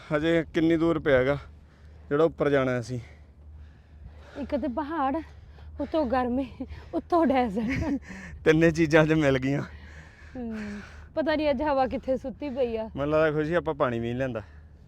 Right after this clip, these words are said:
Speaker 2: ਮੈਂ ਤਾਂ, ਮੈਂ ਤਾਂ ਨਹੀਂ ਲੈ ਕੇ ਆਈ, ਮੈਂ ਕਿਹਾ ਹਰ ਜਗ੍ਹਾ ਤੇ ਪਾਣੀ ਮਿਲ ਹੀ ਤਾਂ ਜਾਂਦਾ, ਚਾਹੇ ਡਬਲ ਪ੍ਰਾਈਸ ਤੇ ਮਿਲ ਜਾਂਦਾ।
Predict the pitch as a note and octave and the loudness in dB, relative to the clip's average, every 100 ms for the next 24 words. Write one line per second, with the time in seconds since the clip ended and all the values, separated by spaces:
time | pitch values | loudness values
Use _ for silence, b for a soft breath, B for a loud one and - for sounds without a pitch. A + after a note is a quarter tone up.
0 | - b b b - C#4+ D#4+ D#4 D4+ D4+ | -20 b b b -8 -6 -4 -4 -4 -2
1 | F4 F4+ D#4+ E4 F4 F4 F4 E4+ D#4+ E4 | -2 -4 -4 -2 -2 -4 -4 -4 -4 -6
2 | D#4+ D#4+ D4 E4+ E4 D4+ D#4+ D#4+ D4 C#4+ | -6 -6 -4 -4 -6 -6 -6 -4 -2 -2
3 | C#4 C#4 D4+ C#4+ B3 C4 C#4 A#3+ A#3 A#3+ | -4 -6 -8 -6 -6 -4 -4 -2 -4 -6
4 | B3 A#3 A3 C4 B3 A3 G3 G#3 B3+ | -4 -6 -6 -6 -6 -6 -6 -8 -10